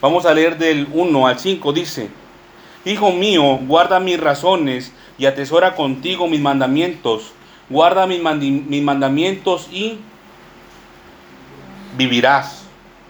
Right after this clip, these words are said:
Guarda mis mandamientos y vivirás.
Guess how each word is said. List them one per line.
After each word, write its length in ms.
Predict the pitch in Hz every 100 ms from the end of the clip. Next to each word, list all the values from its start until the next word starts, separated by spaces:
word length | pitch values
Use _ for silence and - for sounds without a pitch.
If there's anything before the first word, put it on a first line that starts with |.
| - - - - - - - - - -
Guarda 320 | 139 165 160
mis 160 | 151 151
mandamientos 880 | 147 131 127 139 151 143 127 123 -
y 80 | 139
vivirás. 640 | 139 123 117 123 - -